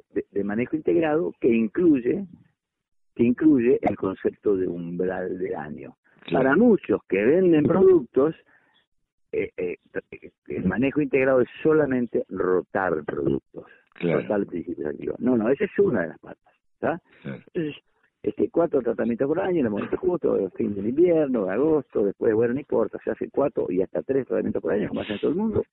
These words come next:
Speaker 1: este, salvo en Estados Unidos, viste, que, que, que están en un problema, que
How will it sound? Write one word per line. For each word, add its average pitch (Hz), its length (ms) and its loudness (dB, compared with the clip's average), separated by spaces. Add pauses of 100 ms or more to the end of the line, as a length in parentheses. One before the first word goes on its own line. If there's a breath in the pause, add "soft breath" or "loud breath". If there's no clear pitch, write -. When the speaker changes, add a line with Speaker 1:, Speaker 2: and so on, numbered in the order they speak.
(560 soft breath)
Speaker 1:
este, 113 420 2 (180)
salvo 123 200 4
en 95 60 0
Estados 104 240 0
Unidos, 104 340 0
viste, 110 240 -2
que, 82 280 -2
que, 80 180 -6
que 78 140 -12
están 104 260 -4
en 87 100 -2
un 95 80 -4
problema, 92 600 -4
que - 80 -20